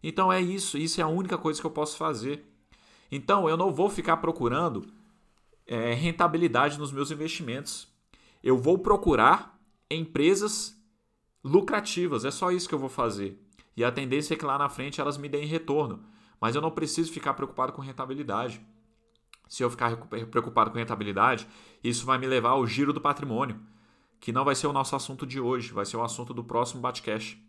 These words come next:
tá bom? Então, não procure rentabilidade nos seus investimentos por uma coisa muito simples. Você não sabe quanto que ele vai dar de retorno. Não sabe, pessoal.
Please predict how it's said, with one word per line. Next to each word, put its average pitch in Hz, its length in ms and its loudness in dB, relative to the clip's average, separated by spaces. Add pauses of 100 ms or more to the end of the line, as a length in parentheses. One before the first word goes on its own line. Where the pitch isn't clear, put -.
(400)
tá 98 100 -2
bom? 120 360 -2 (440)
Então, 139 480 -2
não 156 320 0
procure 160 420 2
rentabilidade 135 640 0
nos 123 140 -8
seus 131 160 -4
investimentos 131 560 -6
por 127 160 -4
uma 143 140 -2
coisa 147 220 -2
muito 165 180 -6
simples. 202 420 -4
Você 135 240 -4
não 214 140 -2
sabe 202 440 2
quanto 190 380 2
que 202 60 -2
ele 185 100 -2
vai 185 120 0
dar 180 140 0
de 175 80 -4
retorno. 180 520 -2 (420)
Não 156 160 0
sabe, 170 400 6
pessoal. - 540 -4